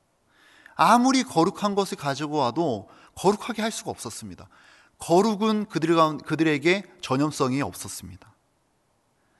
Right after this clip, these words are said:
하지만 이 부정한 것을 영원히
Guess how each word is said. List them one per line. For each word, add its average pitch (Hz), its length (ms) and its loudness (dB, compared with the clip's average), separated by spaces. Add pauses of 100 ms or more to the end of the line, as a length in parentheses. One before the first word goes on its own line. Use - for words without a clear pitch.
(880)
하지만 165 440 4
이 135 100 2
부정한 160 480 6
것을 117 440 0 (1000)
영원히 202 760 6